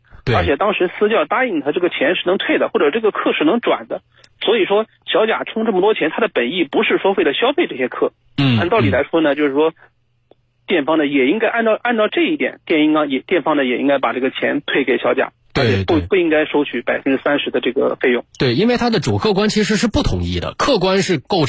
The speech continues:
Speaker 1: 客观，客观上造成了他的这个买课的、嗯，花了五十多万买课，但主观上他其实不是为了消费，是为了要帮这些私教冲业绩，而且手头是有这些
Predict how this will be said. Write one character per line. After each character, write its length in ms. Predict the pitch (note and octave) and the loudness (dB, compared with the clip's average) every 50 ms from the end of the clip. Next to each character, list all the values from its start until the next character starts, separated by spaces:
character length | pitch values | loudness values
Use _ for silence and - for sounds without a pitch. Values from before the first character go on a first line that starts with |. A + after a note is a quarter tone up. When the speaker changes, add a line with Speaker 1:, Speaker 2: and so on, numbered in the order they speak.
| - - - | -2 -4 -6
Speaker 1:
客 180 | - - C#4 | -2 0 0
观， 320 | A3 F#3 F#3 F3+ F#3 F#3 D#3 | 2 2 2 2 0 -2 -2
客 160 | - - E3+ | -2 -2 0
观 180 | E3 F#3 F#3+ F#3 | 2 2 2 2
上 140 | F3+ E3 | 2 2
造 160 | D3 E3 D3+ C3+ | 2 0 0 0
成 160 | A2 A#2 B2 | 0 0 0
了 80 | C3+ | 0
他 160 | C3 A#2 C#3+ C#3 | 0 0 0 0
的 100 | C3+ B2 | 0 0
这 120 | B2 B2 | 0 0
个 260 | A2+ A#2 A2 G2+ G2+ - - - _ | 0 2 0 0 0 -4 -8 -6 _
买 220 | - A#2+ G#2+ F#2 | -2 0 0 0
课 320 | F#2 - - G3 E3 B2 A2 | 0 0 2 2 2 2 0
的、 280 | G2 G2 F#2 E2+ F2 - _ _ _ _ _ | 0 -2 -4 -4 -6 -10 _ _ _ _ _
嗯， 100 | - C3 | -2 -2
花 200 | B2+ - D#3+ D3+ | 0 0 0 0
了 120 | D#3 D#3+ D#3 | 0 0 0
五 120 | - B2 A2 | 0 -2 0
十 100 | G2+ C#3+ | 2 2
多 100 | C3+ D3 | 2 2
万 140 | D3 C3 A2 | 2 0 0
买 140 | G2 F2+ | -2 -4
课， 180 | F2+ - B2+ A#2+ | -2 0 0 0
但 120 | D#3 D#3+ | 2 0
主 220 | C#3+ - B2+ F#2 F#2 | 0 0 -2 0 0
观 180 | C3+ A3 A#3 A3+ | 0 2 2 2
上 120 | G3 E3 | 2 2
他 120 | B2+ D3+ F3 | 2 0 0
其 160 | - E3 F3 | 2 0 0
实 280 | - E3+ F3 G3 F3+ - _ - _ | 2 2 2 2 0 -2 _ -6 _
不 120 | - F3+ | -2 0
是 100 | E3+ C4+ | 2 2
为 120 | A#3 E3 C3 | 2 2 0
了 100 | G2+ G#2 | 0 0
消 180 | - G2+ F#2 | -2 -2 -2
费， 240 | F#2+ F2+ F2 E2 - _ _ _ _ _ | -2 -4 -4 -6 -6 _ _ _ _ _
是 180 | - - - G3 | -8 -2 0 0
为 160 | F#3+ A3 G3+ | 2 2 2
了 100 | E3 D3+ | 2 2
要 140 | E3+ D#3+ C#3+ | 2 0 0
帮 200 | B2+ F#3 G3+ G#3+ | 0 0 0 2
这 80 | G#3 F3+ | 2 2
些 140 | D3 F3+ | 2 0
私 120 | E3+ - F#3+ | 0 0 0
教 140 | G3 F#3 D3 | 0 0 0
冲 160 | - F#3+ G3 | 2 2 2
业 120 | G#3 E3+ | 2 2
绩， 100 | B2 C3+ | 0 0
而 80 | A#2+ A#2+ | -2 0
且 120 | B2 G3+ | 0 -2
手 200 | G#3 - - E2 | -2 0 -2 -4
头 140 | - F#2+ B2+ | -2 -2 -2
是 200 | C#3+ - C#4 C#4 | 0 0 2 2
有 160 | F#3+ G2+ D#2 | 2 0 0
这 140 | E2+ F#2 F#2+ | -2 -2 -2
些 320 | F2+ - G2+ G2+ G2 G#2+ | 0 2 2 2 0 0